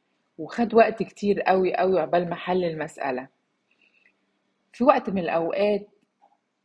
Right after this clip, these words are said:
مش بتعرف تعمل الحاجة لأن أنت ابتديتها بفكرة إن أنت مش هتقدر تحل أو مش هتقدر، لكن جورج قدر لأنه ما ابتداش بالفكرة دي زي زمايله. هو أنا،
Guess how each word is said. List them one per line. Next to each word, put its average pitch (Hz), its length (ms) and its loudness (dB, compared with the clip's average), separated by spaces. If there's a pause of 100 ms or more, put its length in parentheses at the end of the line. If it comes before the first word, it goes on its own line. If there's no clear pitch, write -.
(140)
مش 185 140 -6
بتعرف 208 560 0 (460)
تعمل 202 360 -2
الحاجة 180 560 -2
لأن 165 360 -4
أنت 226 200 0
ابتديتها 185 580 -4
بفكرة 196 560 -6
إن 160 100 -8
أنت 190 200 -6
مش 180 300 -6
هتقدر 165 360 -6
تحل - 480 -10 (100)
أو 165 100 0
مش 175 220 -8
هتقدر، 175 480 -4 (560)
لكن 269 340 2
جورج 208 340 0
قدر 185 320 0
لأنه 175 300 -2
ما 202 100 0
ابتداش 180 460 -2
بالفكرة 165 500 -4
دي 160 220 -6
زي 208 240 0
زمايله. 220 540 0 (880)
هو 254 140 2
أنا، 202 300 0